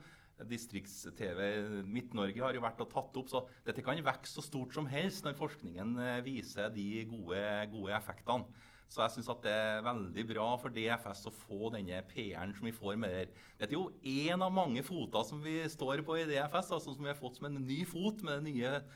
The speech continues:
utvidede formålsparagrafen. Det at vi kan også vise at skyting for mestring da for, eh, A D H-elever er, er veldig bra. Så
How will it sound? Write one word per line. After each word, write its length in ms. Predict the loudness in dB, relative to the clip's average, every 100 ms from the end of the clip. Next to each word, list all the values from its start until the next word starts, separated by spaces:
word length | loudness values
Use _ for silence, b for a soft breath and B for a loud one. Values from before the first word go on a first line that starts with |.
| B B 2
utvidede 400 | 4 4 4 2
formålsparagrafen. 880 | 2 0 2 2 4 4 4 2 0 B B B
Det 120 | 0
at 100 | 0
vi 80 | 0
kan 240 | 0 0 2
også 640 | -4 -2 2 4 2 -2
vise 380 | -2 -4 -2 0
at 240 | 0 0 -6
skyting 800 | -4 -4 -2 -4 -4 0 0 0
for 140 | -2 -2
mestring 500 | -4 -6 -4 -2 0
da 140 | -2
for, 180 | -2 -2
eh, 460 | 2 2 2 0 0
A 180 | -2
D 120 | 0 -2
H-elever 1000 | 0 0 0 -2 -2 -2 -2 0 -2
er, 300 | 0 -2 -2 -4
er 120 | 0
veldig 360 | 0 0 -2
bra. 240 | 2 4 2
Så 300 | 0 -4